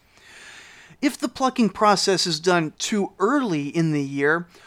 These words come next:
only a small amount of wool is gonna be ready to come off, and if done too late, then some of the wool will have just already fallen out. So it seems possible, likely. One theory that I've read is that each sheep would be rued multiple times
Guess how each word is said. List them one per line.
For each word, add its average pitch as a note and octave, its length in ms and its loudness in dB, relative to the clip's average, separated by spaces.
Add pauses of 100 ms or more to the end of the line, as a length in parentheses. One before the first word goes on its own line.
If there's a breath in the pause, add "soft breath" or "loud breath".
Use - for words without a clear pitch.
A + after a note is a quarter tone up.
(240 loud breath)
only C#4 260 4
a D4 60 0
small E3 440 0
amount E3+ 260 2
of D3+ 160 -6
wool F#3+ 380 0
is D3 100 -4
gonna F#3 180 0
be A3 120 -2
ready D3+ 280 0
to F3 60 -4
come D#3 320 -4
off, F#3 360 2
and E3+ 120 0
if - 140 -8
done F#3+ 260 2 (240 loud breath)
too G3 260 -2
late, F#3+ 460 -2
then D3 120 -10
some F#3 240 0
of F#3+ 60 -2
the E3+ 60 2
wool D#3+ 300 6
will F3 120 0
have C#3+ 100 -6
just E3 260 -2
already D#3+ 520 0
fallen D#3 540 -2
out. A3+ 340 2 (520 loud breath)
So - 160 -4
it G3+ 100 -4
seems E4 500 2 (1000 soft breath)
possible, B3 840 0
likely. G#3+ 560 -2
One A3 300 0
theory A3 480 -2
that A3 120 0
I've A3 240 0
read A3+ 300 2
is E3+ 180 -2
that G3 220 4
each G#3 200 -6
sheep - 420 -2
would F3 160 -6
be F#3+ 160 -4
rued G3 580 0
multiple E3 640 -2
times E3+ 680 -4